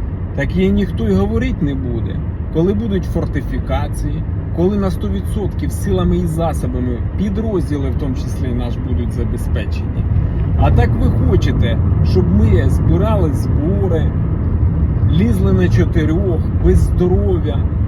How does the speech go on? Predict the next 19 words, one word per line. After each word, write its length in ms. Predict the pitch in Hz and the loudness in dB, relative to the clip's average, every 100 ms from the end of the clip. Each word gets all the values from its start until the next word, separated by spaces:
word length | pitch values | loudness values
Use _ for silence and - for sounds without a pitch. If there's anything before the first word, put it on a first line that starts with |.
| - 160 | 0 2
без 120 | 170 | 2
закону 540 | - 190 - 220 190 - | 2 0 0 0 2 0
про 140 | 175 | 2
демобілізації, 1300 | 165 156 151 - - - - - - - - - - - - - - - - | 2 2 0 0 -2 0 0 0 0 0 0 0 2 2 0 0 0 0 0
а 80 | - | 2
натомість 580 | 170 190 240 220 196 - | 2 2 2 2 0 0
питання 540 | 160 151 190 247 247 | 0 0 0 2 2
ви 120 | - - | 2 2
маєте 480 | - - - - | 0 0 0 2
рішати 600 | - - - 165 165 165 - - - - - - | 2 0 0 -2 -2 -4 -4 -2 -2 -4 -2 -2
наказами 960 | 165 185 175 160 - - - - - - 160 | 0 0 0 0 0 -2 -2 -2 -2 -2 0
генералів, 880 | 165 196 202 233 262 240 220 185 165 | 0 0 0 0 0 0 0 0 0
адміралів, 960 | 170 160 160 180 - 208 220 190 165 - - - - - | 0 0 0 0 0 -2 -2 -2 -2 -2 -2 -2 -2 0
солдатика 720 | - 190 175 208 - - - | 0 0 2 2 2 2 2
в 60 | - | 2
яку-нибудь 720 | - - - - - 202 - 175 | 2 2 4 2 2 0 0 0
місну 360 | 180 - 196 175 | 0 0 0 0
бригаду 640 | 160 165 165 170 165 156 | 0 0 0 0 0 0
засунули, 800 | 165 170 - - - 208 190 | -2 -2 -2 -2 0 0 -2